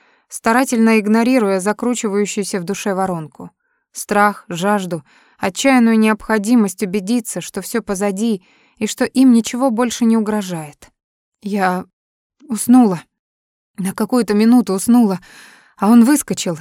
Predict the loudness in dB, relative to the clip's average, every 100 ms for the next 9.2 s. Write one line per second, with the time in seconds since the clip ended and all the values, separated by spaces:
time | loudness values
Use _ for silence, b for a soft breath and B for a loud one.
0 | -8 -2 0 2 0 0 -2 -2 0 2
1 | 2 2 2 4 4 2 b b b b
2 | b b _ -8 -4 -2 2 4 4 -2
3 | -12 _ _ _ _ _ -6 -4 -2 -2
4 | -2 -2 -4 -2 -4 -4 -6 -6 -8 -8
5 | -8 -14 -20 _ _ _ _ -20 -18 -16
6 | -18 -20 -20 _ -8 -6 -2 -4 -2 -2
7 | -2 -2 -6 -10 -14 -18 _ _ _ -4
8 | -2 -2 -2 -2 -2 -2 -2 -4 -4 -6
9 | -12